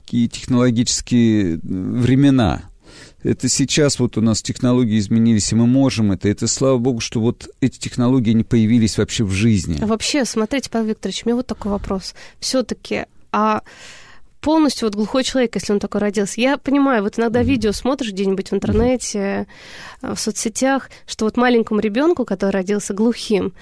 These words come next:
Speaker 2: да, вот какие-то уникальные слуховые
Speaker 1: Да.
Speaker 2: аппараты, он первый раз слышит, и как это вообще всё происходит. Вот, может быть, какие-то уже такие технологии
Speaker 1: Конечно,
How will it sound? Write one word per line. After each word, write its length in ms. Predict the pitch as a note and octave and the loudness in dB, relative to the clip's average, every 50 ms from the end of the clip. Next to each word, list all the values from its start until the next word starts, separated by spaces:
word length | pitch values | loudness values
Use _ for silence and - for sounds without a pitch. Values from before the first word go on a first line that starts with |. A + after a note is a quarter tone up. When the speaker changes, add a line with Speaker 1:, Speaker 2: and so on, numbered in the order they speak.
| - - - - | -20 -20 -18 -10
Speaker 2:
да, 220 | - - G#3+ A#3+ F#3 | -4 -2 0 0 0
вот 160 | F3 A3+ - | 0 -2 -4
какие-то 400 | - A3 - - B3+ B3+ - A#3 | -6 -10 -6 -2 -2 -2 0 2
уникальные 840 | A3 G#3+ G#3+ - - A#3 B3+ C4 B3+ B3 A#3+ A#3 A3+ A3 G#3+ G#3 G3 - | 2 2 2 2 0 0 2 2 2 2 2 4 2 2 2 0 0 -2
слуховые 560 | - - - - G#3 - A3 G#3 G3+ A3 G#3+ G3+ | -6 -8 -6 -6 -4 -2 -2 0 2 2 2 2
Speaker 1:
Да. 20 | |
Speaker 2:
аппараты, 380 | G#3 G#3 A3 B3+ C#4+ C#4 - A3+ | 2 2 2 2 2 2 2 2
он 100 | G#3+ G#3 | 2 2
первый 300 | - B3+ B3+ A3+ A3 G#3 | 2 2 2 2 2 2
раз 140 | G#3 G3+ - | 0 0 -2
слышит, 560 | - C4+ C4+ D4+ D#4+ D#4+ - - A3+ - - | -2 0 2 4 4 4 2 0 -4 -2 -2
и 80 | A3+ G#3 | -2 -2
как 300 | - A#3+ B3+ B3+ - B3 | 0 -2 -2 -2 0 -2
это 180 | G#3+ - G#3+ | -2 0 0
вообще 360 | G3+ G#3 G#3 - - B3+ A3 | -2 -2 -2 -2 -2 -2 -2
всё 280 | G3+ F#3 - - - B3 | -2 -4 -6 -4 -4 -2
происходит. 720 | - - A3 A3+ G#3+ - - - B3+ A#3+ G3+ F3 F3+ - _ - - - - - - - - - - - - - _ - | -2 0 0 0 0 -2 -2 0 0 0 0 0 -4 -8 _ -14 -20 -20 -20 -20 -20 -20 -20 -20 -20 -20 -20 -18 _ -6
Вот, 300 | G3+ G#3+ B3+ C4+ A3+ - | -2 0 0 0 0 2
может 260 | B3 C#4+ D#4+ C#4 B3+ | 2 2 2 2 2
быть, 160 | D4 - - | 0 -2 -2
какие-то 500 | - D4+ D4 - - D4+ D#4 - - C#4 | -2 -2 -2 0 0 0 0 0 0 0
уже 420 | C#4 C4+ A3+ A3+ C4+ C#4 C#4 B3+ | 0 0 0 0 2 2 2 2
такие 420 | B3 - A#3+ A3+ - - B3+ B3+ A#3+ | 2 0 -2 -4 -4 -2 0 0 0
технологии 640 | - - A3+ - - A#3+ A#3 C4 C#4+ C#4 A3+ G#3 A3 | 0 -2 -4 -2 0 2 2 2 2 2 0 0 0
Speaker 1:
Конечно, 240 | G#3 G#3 A3 A#3 | 2 4 4 4